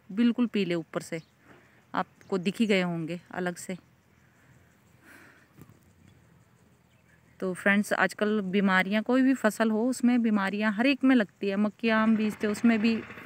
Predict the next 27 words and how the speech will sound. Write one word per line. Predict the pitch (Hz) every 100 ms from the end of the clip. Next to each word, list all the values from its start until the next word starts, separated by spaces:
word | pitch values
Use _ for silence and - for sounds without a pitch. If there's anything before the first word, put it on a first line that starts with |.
| - - -
मक्कियों | 214 - 240
में | 220 220
भी | 233
लगती | 220 - - 208
है। | 185
अब | 190 190
तो | 208
कोई | - 214 220
ऐसी | 208 226
चीज़ | - 208 185
नहीं | 214 208
बची | 185 -
है | 196
जिसमें | 190 202 196
मतलब | 196 185 190 180
बीमारी | 190 180 175 180
नहीं | 170 170
लगती | 190 185 - 170
है, | 165
हर | 180
एक | 214 -
फसल | 220 208 208
में | 202
लग | 190 170
जाती | 156 -
है | 170
बीमारी। | 170 175 156 165